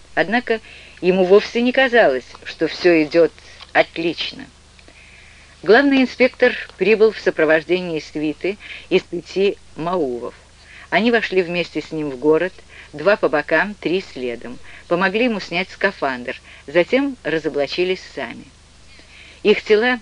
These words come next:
на которых почти не росли волосы, крупные лица с грубыми чертами, широкие носы и плоские скулы отталкивали своим уродством, но не внушали страха. Они были вдвое выше Хариан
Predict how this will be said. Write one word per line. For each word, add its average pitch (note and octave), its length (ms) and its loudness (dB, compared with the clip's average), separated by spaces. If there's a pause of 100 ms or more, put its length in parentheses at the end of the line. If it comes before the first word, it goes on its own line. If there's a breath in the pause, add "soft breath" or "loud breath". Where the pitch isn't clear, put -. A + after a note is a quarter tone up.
на D#3 140 -4
которых E3 380 0
почти D#3+ 400 -4
не D3 100 -4
росли D3 320 -4
волосы, E3 560 -2 (360 loud breath)
крупные F3+ 500 2
лица F#3 340 0
с C#3 60 -8
грубыми D#3 420 0
чертами, C#3+ 720 -2
широкие D#3+ 580 0
носы D#3 460 -2
и D#3 40 -4
плоские D#3 540 -2
скулы F#3+ 520 -2 (360 soft breath)
отталкивали A3 800 0
своим G3 460 -2
уродством, D#3+ 720 0 (180 loud breath)
но C4 280 -2 (300 soft breath)
не A3+ 160 2
внушали A3 460 0
страха. - 560 -10 (640 loud breath)
Они G3+ 240 4
были B3+ 200 2
вдвое G#3+ 460 6
выше G3+ 560 2
Хариан C#3+ 720 -2